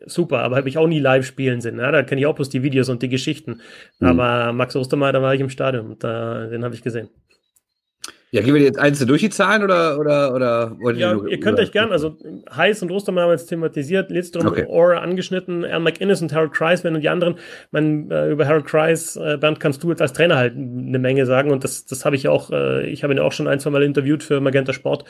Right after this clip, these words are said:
Speaker 2: Mhm.
Speaker 1: Ähm, das find ich halt einfach toll, äh, wenn einer, der viel erreicht hat in diesem Business, aber trotzdem mit einem anderen, der, äh, der offensichtlich auch, äh, sich dafür interessiert, eine Begeisterung hat und sich auch eingearbeitet hat und das Thema halt auch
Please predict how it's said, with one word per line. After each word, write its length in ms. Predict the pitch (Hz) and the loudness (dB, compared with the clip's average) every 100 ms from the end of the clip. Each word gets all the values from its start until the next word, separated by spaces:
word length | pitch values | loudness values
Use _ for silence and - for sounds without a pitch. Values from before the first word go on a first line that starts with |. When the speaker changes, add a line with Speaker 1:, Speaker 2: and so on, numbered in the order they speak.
| - - | -20 0
Speaker 2:
Mhm. 300 | 104 95 95 | 4 4 2
Speaker 1:
Ähm, 480 | 123 123 123 123 123 | 0 0 0 -2 -2
das 140 | 127 | -2
find 180 | - 143 | -2 -2
ich 140 | 147 143 | -2 -2
halt 100 | 139 | -2
einfach 300 | 131 123 - _ _ - | -2 -4 -6 _ _ 0
toll, 380 | 143 160 180 - - - _ _ | 4 4 2 -4 -20 -20 _ _
äh, 300 | 143 131 127 120 | 0 2 2 2
wenn 480 | 139 139 139 139 - | 2 2 0 -2 -4
einer, 280 | 151 143 147 | 0 2 4
der 260 | 135 135 131 | 4 2 0
viel 200 | - 165 | 0 2
erreicht 380 | 135 160 170 | 4 2 2
hat 100 | 170 | -2
in 560 | 170 151 147 147 135 - _ | 0 -2 0 -2 -4 -10 _
diesem 280 | 151 139 131 | -4 -4 0
Business, 640 | 165 170 160 156 - - - - _ - - | 0 0 2 0 -2 -14 -20 -20 _ -20 -10
aber 200 | 131 127 | -2 -2
trotzdem 420 | - 147 - 147 | 0 -2 0 0
mit 200 | 139 135 | 0 -4
einem 200 | 147 135 | -4 -2
anderen, 480 | 135 160 160 151 147 | -2 0 2 2 2
der, 480 | 131 135 131 131 131 _ _ _ _ _ | 2 2 2 0 -4 _ _ _ _ _
äh, 480 | 135 123 123 123 120 - - - 101 135 - | -2 -2 -2 -4 -4 -8 -18 -20 -20 -6 0
der 160 | 135 | 2
offensichtlich 540 | 143 143 131 131 135 139 | 2 -2 -4 -6 -4 0
auch, 340 | 147 151 - | 0 0 -4
äh, 240 | 135 131 | 0 0
sich 140 | 131 135 | 0 -2
dafür 240 | 131 143 | -4 -6
interessiert, 460 | 131 131 - 156 139 | -6 -6 -2 0 2
eine 60 | |
Begeisterung 520 | 131 131 131 131 147 131 | 2 4 4 2 -2 0
hat 180 | 135 | 0
und 80 | 135 | -2
sich 180 | 131 139 | -4 -4
auch 160 | 131 - | -6 -2
eingearbeitet 720 | - 147 143 131 135 135 139 | 0 2 2 2 2 0 0
hat 120 | 135 | -2
und 40 | |
das 120 | 131 127 | -4 -4
Thema 240 | 147 135 | -2 0
halt 160 | 143 156 | 2 0
auch 160 | 131 | -2